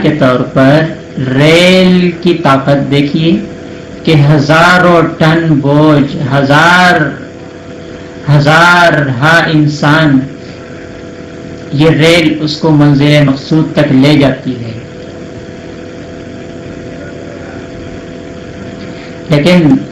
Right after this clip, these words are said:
خدا نخواستہ جب کوئی حادثہ آ جاتا ہے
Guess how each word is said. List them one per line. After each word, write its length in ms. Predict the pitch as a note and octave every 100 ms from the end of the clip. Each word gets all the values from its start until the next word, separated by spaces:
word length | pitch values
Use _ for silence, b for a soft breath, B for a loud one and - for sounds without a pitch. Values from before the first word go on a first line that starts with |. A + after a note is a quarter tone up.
| - - -
خدا 280 | C3+ C#3+ D3
نخواستہ 600 | D3 D3 C#3 C3+ C#3 B2 C3 F#3 - - - - D3
جب 160 | C3 D#3 D#3
کوئی 160 | F3 F3 C3+ -
حادثہ 480 | C3+ C3+ F3+ G3+ F#3+ D3+
آ 100 | C#3+
جاتا 320 | C#3 C3+ - C3+ A#2+
ہے 180 | B2